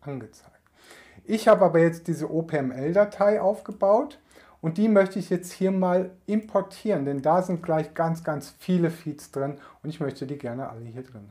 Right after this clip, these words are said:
haben. Also ich sage hier durchsuchen, sage hier meine R S S-Datei, R S S Leo, importieren und habe jetzt diese ganzen Feeds hier schon drin.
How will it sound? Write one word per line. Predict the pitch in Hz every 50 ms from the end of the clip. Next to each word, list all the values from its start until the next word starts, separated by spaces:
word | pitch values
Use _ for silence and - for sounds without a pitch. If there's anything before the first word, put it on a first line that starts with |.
| 92 107
haben. | 117 - - -
Also | 120 120 123
ich | 123 -
sage | - 139 131 - -
hier | 139 120
durchsuchen, | 123 117 117 - - 208 220 233 220 - 214 208 208 202 - _ _ _ _ _ _ _ _ _ _ _ - _ _ _ _ _ _ _ _
sage | - 135 127 131 131 -
hier | - 127
meine | 123 123 123 123 123 -
R | - 131 135 123 120
S | 117 -
S-Datei, | - 165 170 196 190 - - 185 160 165 - - 165 160 156 160
R | 131 127 123 123
S | 120 - -
S | - 113 110 - -
Leo, | 165 175 185 180 175 170 170 -
importieren | - 190 214 214 208 - 175 175 180 - - 160 160 160 156 160 160 160 - - - - - _
und | - 165 165 -
habe | 165 151 - 156
jetzt | 147 147 - -
diese | 143 135 143
ganzen | 135 127 120 123 - - 139
Feeds | 131 - - 127 123 - -
hier | 143 131
schon | - - 151 143
drin. | - - -